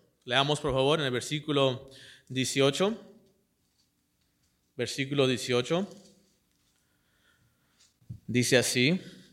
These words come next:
"Sabiendo que fuisteis rescatados de vuestra vana manera de vivir". Después dice,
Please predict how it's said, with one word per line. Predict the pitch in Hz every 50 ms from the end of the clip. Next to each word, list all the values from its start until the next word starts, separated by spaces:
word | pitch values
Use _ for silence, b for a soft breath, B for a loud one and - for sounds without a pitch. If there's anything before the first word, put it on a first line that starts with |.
| B B _ _ _ _ _ _ _ _ _ _ _ _ _ _ _ _ _ _ _ _ _ _ _ _ _ _ _ _ _ _ _
"Sabiendo | - - - 131 123 143 180 202 220 220 208 220 220
que | 220 214 160
fuisteis | - - - - 180 214 226 - - 220 214 208 185
rescatados | 180 170 - 165 143 - 170 165 175 180 185 165
de | 151 139
vuestra | 123 123 127 135 170 196 202 196 - - 190 196 180
vana | 143 127 147 165 180 185 190 185
manera | 185 180 160 156 156 160 160 156
de | 160
vivir". | 156 151 160 208 240 190 113 - - - - _ _ _ _ _ _ _ _ _ _ _ _ _ _ _ _ _ _ _ _ _ _ _ _ _ -
Después | 117 - - - 139 139 131
dice, | 131 147 143 - 170 165 170 190 175 - -